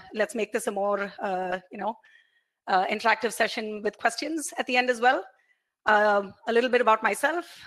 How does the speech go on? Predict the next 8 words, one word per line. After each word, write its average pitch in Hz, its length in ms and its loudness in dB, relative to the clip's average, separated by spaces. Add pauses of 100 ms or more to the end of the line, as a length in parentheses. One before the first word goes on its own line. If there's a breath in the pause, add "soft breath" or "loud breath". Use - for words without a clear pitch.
uh, 202 340 4
Raji 214 360 4
Ishwaran. 294 560 0
I'm 233 320 4
a 214 240 2
group 247 260 -8
program 247 300 0
manager 240 520 4